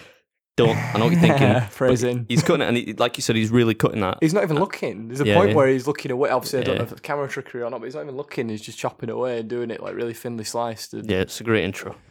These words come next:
Speaker 2: Um, so yeah, um, that was, that's pretty cool. Um, one, one fact that I don't know if you'll have noticed in this film,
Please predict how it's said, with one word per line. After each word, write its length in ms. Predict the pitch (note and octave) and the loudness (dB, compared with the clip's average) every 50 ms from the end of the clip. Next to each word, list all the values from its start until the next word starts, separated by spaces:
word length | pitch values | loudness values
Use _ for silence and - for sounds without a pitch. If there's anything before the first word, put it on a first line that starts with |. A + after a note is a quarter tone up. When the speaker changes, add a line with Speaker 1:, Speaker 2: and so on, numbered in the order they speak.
| _ _ _ _ _ _ _ - | _ _ _ _ _ _ _ -4
Speaker 2:
Um, 420 | A#2 A#2 A2+ A2 A2 G#2+ A2 A2+ A2+ | -2 0 0 0 0 -2 -4 -6 -8
so 140 | - - A#2 | -6 -4 -2
yeah, 240 | B2 B2 A2+ G#2+ G2+ - - | 0 0 0 0 -4 -4 0
um, 560 | A#2+ A#2+ A#2+ A#2+ A#2+ A#2+ A#2+ A#2+ A#2 A#2+ G#2+ - | 0 2 2 2 2 2 2 2 0 -2 -2 0
that 140 | D#3 D3+ | 0 0
was, 140 | C3+ C#3 C3 | 0 0 -2
that's 220 | - - C3+ C3+ - | -2 -2 -2 -2 -2
pretty 200 | - C#3+ - - | -4 -6 -6 -4
cool. 440 | - - C3+ C3 C3 C3 C3 - - - | -2 0 2 2 2 2 0 -2 -4 -2
Um, 520 | B2+ B2 B2 B2 B2 B2 B2 B2 B2 - - _ | 0 0 2 2 2 2 2 0 -2 -10 -10 _
one, 400 | - - C3+ B2 D3 E3 E3+ F3 E3 - | -16 -12 -6 -2 -2 -2 -2 -2 -4 -6
one 240 | - C#3 C#3 C#3+ D3 | -6 -6 -6 -6 -6
fact 480 | - - D3+ C3 - - C#3+ - - - - | -4 -2 -2 -2 -4 -6 -12 -16 -14 -14 -14
that 260 | - C#3 B2 A#2+ A2 - | -12 -8 -6 -6 -6 -6
I 60 | A#2+ | -6
don't 180 | A2+ B2+ G#2 | -6 -6 -4
know 320 | G#2+ A#2 A#2 A#2 A2+ G2+ - _ _ _ _ _ _ _ _ - | -2 -2 -2 -2 -2 -4 -10 _ _ _ _ _ _ _ _ -20
if 160 | B2+ - - | -14 -8 -4
you'll 120 | C3 A#2+ A#2 | -2 -2 -2
have 60 | A2 | -2
noticed 240 | B2 A#2+ - - - - | -4 -4 -6 -6 -8 -8
in 160 | C#3 D3 C#3+ | -8 -6 -6
this 160 | C#3 B2+ - | -8 -8 -8
film, 500 | - - C#3+ B2+ A#2+ A#2 A#2 A2+ A2 G#2+ | -4 -2 -2 0 0 -2 -4 -6 -8 -10